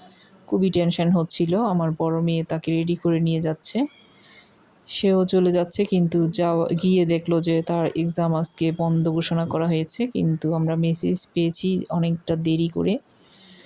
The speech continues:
যেহেতু তার বাবার মোবাইলে এসেছিল, উনি বাইরে ছিলেন, যার কারণে পাঠিয়েছিলাম।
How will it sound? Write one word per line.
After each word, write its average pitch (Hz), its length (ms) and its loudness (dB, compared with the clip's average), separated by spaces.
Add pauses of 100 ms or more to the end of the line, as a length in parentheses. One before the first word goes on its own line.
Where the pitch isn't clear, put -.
(720)
যেহেতু 190 320 2
তার 180 220 0
বাবার 170 280 0
মোবাইলে 165 460 2
এসেছিল, 170 380 0
উনি 185 200 4
বাইরে 165 340 2
ছিলেন, 180 340 -2
যার 185 180 0
কারণে 165 380 0
পাঠিয়েছিলাম। 170 760 -2